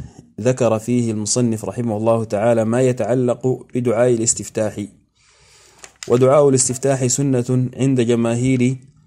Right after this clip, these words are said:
أهل العلم، ودعاء الاستفتاح سنة عند جماهير أهل العلم يكون بعد تكبيرة الإحرام وقبل الشروع في قراءة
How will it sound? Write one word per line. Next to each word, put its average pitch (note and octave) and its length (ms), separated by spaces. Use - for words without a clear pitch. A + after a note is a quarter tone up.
أهل C3+ 220
العلم، A2 440
ودعاء G#2+ 460
الاستفتاح A2+ 680
سنة A#2+ 460
عند A2 380
جماهير A2+ 800
أهل B2 240
العلم A#2 400
يكون B2+ 540
بعد B2 280
تكبيرة A2 480
الإحرام A#2+ 720
وقبل C#3 400
الشروع C3 540
في B2 120
قراءة B2 720